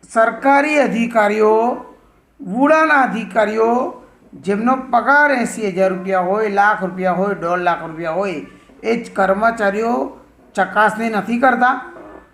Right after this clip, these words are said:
કે ભાઈ વડોદરા શહેરમાં તમારું મકાન બોલે છે,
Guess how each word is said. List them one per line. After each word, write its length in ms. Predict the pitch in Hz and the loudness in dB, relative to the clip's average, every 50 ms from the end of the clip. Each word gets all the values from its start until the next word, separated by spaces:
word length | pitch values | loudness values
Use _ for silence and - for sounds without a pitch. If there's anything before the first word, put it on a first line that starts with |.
| _ _ _ _ _ _ _ _ _ _ - | _ _ _ _ _ _ _ _ _ _ -10
કે 60 | 170 | -4
ભાઈ 200 | 175 196 208 190 | -4 -2 -2 -2
વડોદરા 460 | 180 180 185 214 226 202 214 226 220 | -2 -2 -2 -2 -2 0 0 0 0
શહેરમાં 420 | 208 220 202 185 180 190 208 220 214 | 0 0 0 0 0 0 -2 -2 -2
તમારું 340 | 185 180 180 185 196 208 196 | -2 -2 0 0 0 -2 -2
મકાન 360 | 185 175 185 185 185 196 190 | -4 -4 -4 -4 -4 -2 -2
બોલે 220 | 185 202 220 254 254 | -2 -2 -2 -2 -2
છે, 160 | 208 185 175 | -2 -2 -4